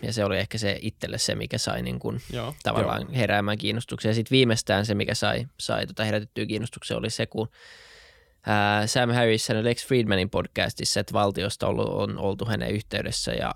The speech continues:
Speaker 1: ja sanottu, että, ja hän ei ole mikään hörhö. Tää on se pointti,
Speaker 2: Mm.
Speaker 1: että Sam Harrisilla ei ole mitään syytä valehdella tämmöisestä asiasta. Hänelle sanottiin vaan, että, että, niinku, tiedemiesten on, on, niinku,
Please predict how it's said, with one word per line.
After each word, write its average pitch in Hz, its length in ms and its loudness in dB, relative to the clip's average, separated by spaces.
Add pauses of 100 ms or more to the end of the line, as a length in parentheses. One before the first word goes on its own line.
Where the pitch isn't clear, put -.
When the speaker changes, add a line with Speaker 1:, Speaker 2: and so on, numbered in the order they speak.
Speaker 1:
ja 57 200 -6 (120)
sanottu, - 480 -6
että, - 300 -4 (140)
ja 113 120 -2
hän 127 200 2
ei 113 80 6
ole 107 60 6
mikään 113 300 4
hörhö. 113 340 4
Tää 113 160 2
on 113 60 2
se 110 60 0
pointti, 120 340 2
Speaker 2:
Mm. 123 60 -2
Speaker 1:
että - 80 -2
Sam 123 160 4
Harrisilla 123 340 4
ei 104 60 6
ole 110 80 4
mitään 120 420 2
syytä 101 260 0
valehdella 110 440 4
tämmöisestä 104 480 0
asiasta. 120 520 -4 (720)
Hänelle 113 180 -2
sanottiin 98 500 -2
vaan, 92 200 -2
että, - 240 -6 (640)
että, 101 320 -6
niinku, 98 300 -4
tiedemiesten 98 680 2
on, 107 180 -6
on, 95 200 -4
niinku, 92 340 -6